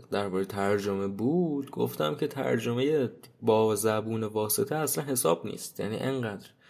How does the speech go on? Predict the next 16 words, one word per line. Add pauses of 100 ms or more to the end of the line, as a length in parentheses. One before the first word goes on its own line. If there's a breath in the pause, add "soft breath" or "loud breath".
(360 soft breath)
کار
نادرستیه. (2000 loud breath)
اما (2000)
یک
جایی
هست
که
ترجمهٔ
از
زبون
واسطهٔ
انگلیسی
بهتر
است
از
ترجمهٔ